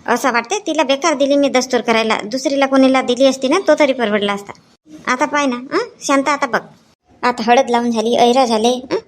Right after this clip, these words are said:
आता नारायणचे आंघोळ बिंघोळ आहे, मांडवात करून द्यायची. सांग, कोणाचं काम राहते? भावजीचं काम राहते ना. आता तिचा ऐर कुठं परत होता का? आपल्या भावजे बिवजेजवळ देऊन दिलं असतं, ती नेऊन ठेवलं असतं.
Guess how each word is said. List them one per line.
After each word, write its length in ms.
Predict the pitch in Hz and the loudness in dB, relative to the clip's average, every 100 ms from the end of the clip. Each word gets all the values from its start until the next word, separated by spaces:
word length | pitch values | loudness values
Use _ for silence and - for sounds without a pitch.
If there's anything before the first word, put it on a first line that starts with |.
| - | -8
आता 200 | 233 269 | -2 2
नारायणचे 680 | 277 269 285 269 233 269 | 2 2 0 -2 -2 0
आंघोळ 260 | 285 285 302 | 0 2 2
बिंघोळ 280 | 277 285 269 | 2 4 4
आहे, 140 | 269 269 | 2 0
मांडवात 320 | 240 247 254 254 | -2 0 0 0
करून 200 | 247 254 | 0 2
द्यायची. 280 | 240 233 254 _ - _ _ - | 0 -2 -10 _ -20 _ _ -2
सांग, 180 | 226 | -2
कोणाचं 340 | 240 302 339 320 | 2 2 2 0
काम 200 | 302 311 | 0 2
राहते? 380 | 302 302 311 349 | 2 4 2 4
भावजीचं 400 | 277 277 320 320 | 2 0 -2 -2
काम 180 | 302 | 0
राहते 240 | 302 196 403 | 0 2 0
ना. 140 | 523 - - _ _ _ 254 | -2 -4 -14 _ _ _ 0
आता 100 | 285 | 0
तिचा 220 | 285 294 | 2 4
ऐर 220 | 254 294 311 | 6 6 2
कुठं 200 | 302 311 | -2 0
परत 220 | 294 330 | 2 2
होता 180 | 330 320 | 2 0
का? 120 | 320 330 - _ _ _ - | 0 -6 -10 _ _ _ -4
आपल्या 220 | 247 247 | 0 2
भावजे 260 | 240 262 269 | 2 2 4
बिवजेजवळ 480 | 285 269 269 269 | 4 4 6 4
देऊन 280 | 269 285 339 | 6 4 4
दिलं 220 | 269 269 | 2 2
असतं, 200 | 294 302 | 2 0
ती 140 | 285 311 | 2 4
नेऊन 280 | 359 508 453 | 6 6 6
ठेवलं 280 | 427 392 | 6 6
असतं. 180 | 392 392 | 2 -2